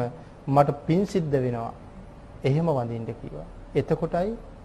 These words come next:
එතකොටයි භාග්‍යතුන් වහන්සේට වැඳ වෙන්නේ. එතකොටයි සරණ පිහිටන්නේ. එතකොටයි ශාස්ත්‍රුන් වහන්සේ බවට පත් වෙන්නේ. පනිපාත සරණාගමනය.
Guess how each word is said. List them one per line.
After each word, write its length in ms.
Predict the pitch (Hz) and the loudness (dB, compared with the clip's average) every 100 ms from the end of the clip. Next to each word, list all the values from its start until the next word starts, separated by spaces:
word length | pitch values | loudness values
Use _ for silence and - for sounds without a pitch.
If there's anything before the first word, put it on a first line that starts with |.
| - - - - | -18 -20 -20 -8
එතකොටයි 540 | - 127 151 151 156 147 | -2 2 2 4 4 4
භාග්‍යතුන් 520 | 127 131 127 127 127 | 2 2 0 -2 -4
වහන්සේට 340 | 120 120 123 | -4 -4 -6
වැඳ 280 | 127 117 120 | -4 -2 -2
වෙන්නේ. 260 | 120 117 117 | -2 -2 -4
එතකොටයි 400 | 117 139 139 131 | -4 -2 0 -2
සරණ 300 | - 127 127 | 0 -2 -2
පිහිටන්නේ. 440 | 127 127 127 127 120 | -2 -2 -2 -2 -4
එතකොටයි 380 | 139 135 135 131 | -4 -2 -2 0
ශාස්ත්‍රුන් 500 | 139 139 - 139 131 | 0 0 -2 -4 -4
වහන්සේ 360 | 127 127 - 123 | -4 -6 -6 -6
බවට 240 | 120 120 | -6 -6
පත් 280 | - - - | -6 -8 -8
වෙන්නේ. 260 | - - - - - - - - - | -14 -14 -18 -20 -20 -20 -20 -20 0
පනිපාත 520 | 135 131 127 123 117 | 4 4 2 -2 -4
සරණාගමනය. 840 | 123 131 123 117 120 120 - - | -6 -6 -4 -6 -8 -8 -12 -14